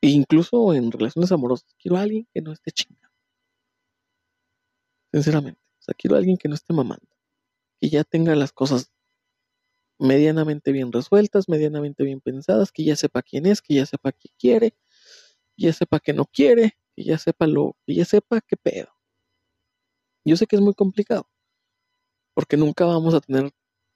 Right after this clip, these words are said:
la vida resuelta o nunca vamos a tener la verdad absoluta de la vida. Pero sí podemos tener una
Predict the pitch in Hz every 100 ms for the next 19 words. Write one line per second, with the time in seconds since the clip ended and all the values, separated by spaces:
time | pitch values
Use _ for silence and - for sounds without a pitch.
0 | _ 127 127 135 135 131 139 190 175 160
1 | - 156 147 143 - 143 139 147 - -
2 | 139 131 - 135 135 131 127 127 135 139
3 | - 139 135 - 139 143 147 214 - -
4 | _ _ _ _ _ _ _ - - 180
5 | 233 262 262 247 233 - 196 190 196